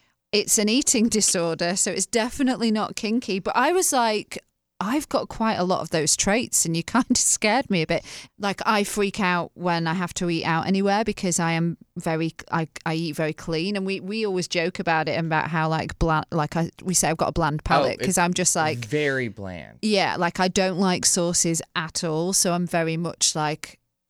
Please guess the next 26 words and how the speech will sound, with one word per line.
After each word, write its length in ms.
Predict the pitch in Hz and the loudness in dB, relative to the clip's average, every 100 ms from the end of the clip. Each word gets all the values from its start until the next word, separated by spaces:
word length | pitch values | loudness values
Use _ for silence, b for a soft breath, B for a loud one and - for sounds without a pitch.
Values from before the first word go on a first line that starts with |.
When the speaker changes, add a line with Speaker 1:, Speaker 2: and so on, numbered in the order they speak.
| - | -6
Speaker 1:
I 40 | |
love 260 | 170 180 180 | -2 -2 0
my 100 | 185 | 0
veg, 360 | 180 170 175 170 | 2 2 0 0
I 40 | |
love 160 | 160 170 | -2 -2
my 100 | 190 | -2
salad, 500 | - 180 165 165 165 | 0 0 2 0 0
I 60 | |
love 180 | 160 165 | -2 -2
all 100 | 170 | -4
that 180 | 170 - | -4 -2
stuff. 260 | - 165 151 | -2 0 0
I 80 | 180 | 0
mean, 180 | 190 185 | 0 2
I'm 120 | 196 | 2
not, 180 | 220 - _ _ | 0 -2 _ _
you 160 | 180 165 | -10 -8
know, 80 | 156 | -6
you 160 | 151 | -8
can 160 | - 151 | -10 -8
see 160 | - 151 | -6 -6
I'm 100 | 143 | -6
not 120 | - | -6
unhealthy, 640 | 151 165 165 - - 151 | -4 -4 -6 -10 -12 -6
and 160 | 151 156 | -4 -4